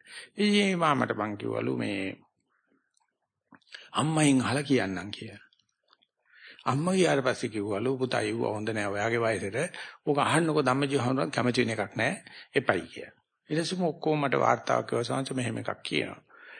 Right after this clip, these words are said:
ඊට පස්සේ මං කිව්වා "ඕකෙදී නම් අම්මා ඇත්ත. හැබැයි අනිත් ඒවා ඉදි බොරු."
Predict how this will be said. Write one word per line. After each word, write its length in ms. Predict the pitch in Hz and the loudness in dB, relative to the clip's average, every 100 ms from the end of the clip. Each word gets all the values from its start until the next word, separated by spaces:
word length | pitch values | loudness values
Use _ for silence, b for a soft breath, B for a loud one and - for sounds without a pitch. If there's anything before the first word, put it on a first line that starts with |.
| B | B
ඊට 180 | - 160 | 0 2
පස්සේ 180 | 170 175 | 0 -2
මං 160 | 170 | -2
කිව්වා 280 | 190 196 170 | 2 4 6
"ඕකෙදී 500 | 165 190 190 190 180 | 6 4 2 2 2
නම් 180 | 175 214 | 4 2
අම්මා 300 | 190 156 156 | 2 0 2
ඇත්ත. 280 | 120 117 - 107 95 95 | 2 0 0 0 0 -2
හැබැයි 300 | 92 135 190 | -4 0 2
අනිත් 240 | 185 98 | 2 0
ඒවා 200 | - 85 | 0 0
ඉදි 140 | 80 104 | 2 0
බොරු." 260 | 80 65 | -2 -4